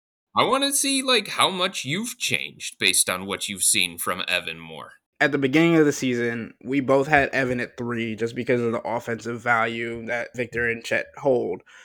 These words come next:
Speaker 2: And I think I said Chet at one early in the season. But I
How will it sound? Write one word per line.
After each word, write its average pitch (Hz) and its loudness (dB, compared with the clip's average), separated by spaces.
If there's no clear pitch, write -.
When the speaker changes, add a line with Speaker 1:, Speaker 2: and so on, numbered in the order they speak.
Speaker 2:
And 135 6
I 139 8
think 247 4
I 98 6
said 143 2
Chet 127 2
at 123 4
one 127 2
early 131 2
in 120 -4
the 117 -6
season. 101 -8
But 147 6
I 143 4